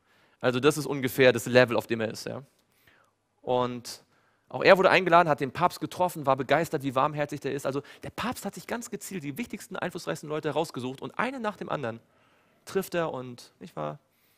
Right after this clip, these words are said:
fängt so die, die Diplomatie an. Russell Moore war auch dabei, ähm,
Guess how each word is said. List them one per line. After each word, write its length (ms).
fängt 340
so 220
die, 240
die 80
Diplomatie 580
an. 160
Russell 240
Moore 220
war 80
auch 80
dabei, 300
ähm, 480